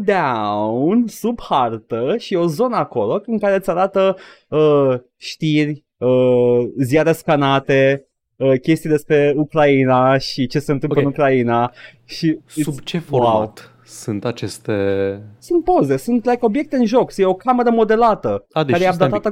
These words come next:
Speaker 1: constant.
Speaker 2: Cineva updatează? Mă gândeam că e ceva mai creativ, gen spray-uri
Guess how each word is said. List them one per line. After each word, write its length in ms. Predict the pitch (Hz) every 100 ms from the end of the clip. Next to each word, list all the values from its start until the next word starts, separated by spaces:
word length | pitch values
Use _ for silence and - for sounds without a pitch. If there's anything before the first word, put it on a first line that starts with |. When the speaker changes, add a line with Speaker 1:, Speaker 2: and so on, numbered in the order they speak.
| 214
Speaker 1:
constant. 340 | 208 - 196
Speaker 2:
Cineva 180 | 147 123
updatează? 380 | 123 117 131 - _ _ -
Mă 140 | 151 127
gândeam 180 | 131 160
că 40 |
e 20 | 185
ceva 140 | 180
mai 100 | 175
creativ, 720 | 175 151 143 - 156 117 95 98
gen 540 | 101 107 104 101 - -
spray-uri 1000 | - - - 139 135 107 92 98 -